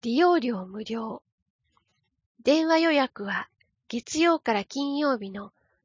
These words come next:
午前十時から正午、午後二時から五時、土曜日午前十時から正午に同自治会へ。詳しくは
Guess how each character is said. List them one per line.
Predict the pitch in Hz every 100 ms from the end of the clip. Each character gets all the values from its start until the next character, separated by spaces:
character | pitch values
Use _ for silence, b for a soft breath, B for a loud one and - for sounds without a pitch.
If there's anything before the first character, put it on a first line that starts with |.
| -
午 | 285 311
前 | 320 262
十 | 208 262 302
時 | 440
か | - 185
ら | 175
正 | - 262 202
午、 | - - - _ _ _ _ _ _ _ _ _ 220
午 | 294 339
後 | 285
二 | 240 294
時 | 269
か | -
ら | 196 190
五 | - 208
時、 | - - _ _ _ _ _ _ _ _ _
土 | 208 233
曜 | 294 339 269
日 | 185 - - _ _ _
午 | 269 320
前 | 302 226 196
十 | 226 311
時 | 262 -
か | 202
ら | 190
正 | - 285 262
午 | 214
に | 190 220 _ _ _ _ _
同 | 220 285 262
自 | 214 196
治 | -
会 | - 226 226 202
へ。 | 202 - _ _ _ _ _ _ _ _ _ _ _ _
詳 | 254 277
し | 285 -
く | 208
は | 202 -